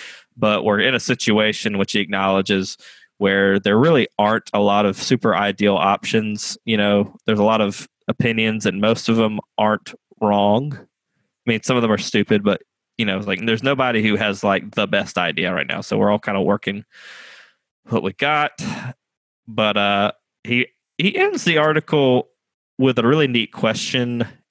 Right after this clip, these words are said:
and I wish he would have spent more time on it. And he basically outlines the fact that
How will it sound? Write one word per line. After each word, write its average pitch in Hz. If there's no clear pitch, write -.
and 107
I 104
wish 127
he 120
would 120
have 98
spent 110
more 107
time 110
on 107
it. -
And 113
he 120
basically 123
outlines 110
the -
fact 107
that 101